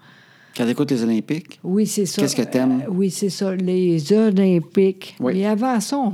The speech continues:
Speaker 2: s'en fout un peu. C'est
Speaker 1: Des,
Speaker 2: plate.
Speaker 1: des sports.
Speaker 2: Ouais, c'est ça.
Speaker 1: On, on pogne des passions pour les sports pendant deux semaines, puis après ça, on leur
Speaker 2: Exactement.
Speaker 1: perd.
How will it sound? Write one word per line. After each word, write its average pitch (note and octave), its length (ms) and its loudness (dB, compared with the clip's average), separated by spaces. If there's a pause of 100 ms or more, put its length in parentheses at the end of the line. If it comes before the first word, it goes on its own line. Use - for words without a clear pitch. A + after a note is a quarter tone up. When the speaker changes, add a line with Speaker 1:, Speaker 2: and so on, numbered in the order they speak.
(120)
Speaker 2:
s'en F3 280 -2
fout F#3+ 360 -4
un D3 40 -4
peu. E3 220 -8
C'est F#3 240 -8
Speaker 1:
Des, B2 120 0
Speaker 2:
plate. A2+ 120 -2
Speaker 1:
des C3 80 2
sports. F#3 340 -10 (120)
Speaker 2:
Ouais, F3+ 240 -8
c'est F#3 180 -10
ça. G2 240 -12 (460)
Speaker 1:
On, C3 160 0
on C#3+ 160 0
pogne F3 180 0
des D#3 100 2
passions D3 360 -2
pour - 100 -4
les A#2+ 80 2
sports C#3 440 -2 (260)
pendant A2+ 180 -2
deux A#2 160 0
semaines, B2+ 300 -2
puis G#3 80 0
après E3+ 100 0
ça, E3+ 80 0
on - 40 4
leur A#3 80 2
Speaker 2:
Exactement. - 240 -2
Speaker 1:
perd. E3+ 160 -2